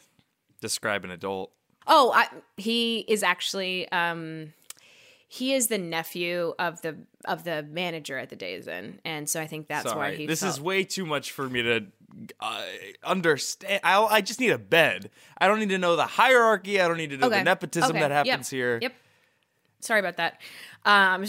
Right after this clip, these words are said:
Speaker 2: I was, I'm just trying to give you the full story to help you understand that, um, unfortunately, we cannot give you a bed tonight. We are out of room and,
Speaker 1: And
Speaker 2: um,
Speaker 1: no refund.
Speaker 2: And, and no refund because you did give all your money to yourstay dot com.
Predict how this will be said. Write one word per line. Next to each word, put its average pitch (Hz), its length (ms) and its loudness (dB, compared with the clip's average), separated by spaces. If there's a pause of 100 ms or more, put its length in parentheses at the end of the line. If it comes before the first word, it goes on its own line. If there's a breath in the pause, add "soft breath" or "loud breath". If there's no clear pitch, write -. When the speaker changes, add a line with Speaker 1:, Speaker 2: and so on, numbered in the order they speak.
(120)
Speaker 2:
I 233 80 6
was, 233 160 0
I'm 240 180 4
just 226 180 2
trying 220 160 4
to 208 40 2
give 190 140 0
you 190 80 -4
the 185 60 -8
full 196 180 -4
story 175 380 -4
to 175 100 -6
help 180 220 -4
you 180 100 -6
understand 165 460 -8
that, 156 280 -6
um, 165 240 -6 (300 loud breath)
unfortunately, 220 500 -2
we 196 260 -6
cannot 185 680 -2
give 165 220 -4
you 147 180 -10
a 170 80 -4
bed 127 300 -8
tonight. 117 320 -10
We 170 100 -6
are 156 60 -2
out 185 180 4
of 180 160 -6
room 170 260 -6
and, 151 320 -4
Speaker 1:
And 214 260 6
Speaker 2:
um, 202 100 4
Speaker 1:
no 185 160 8
refund. 160 640 2
Speaker 2:
And, 233 580 2
and 233 220 2
no 233 100 0
refund 247 360 0
because 226 280 -6
you 240 60 -6
did 226 160 -4
give 220 160 0
all 220 80 4
your 214 100 0
money 208 200 -4
to 208 120 -8
yourstay 190 340 -2
dot 160 200 -2
com. 156 400 -12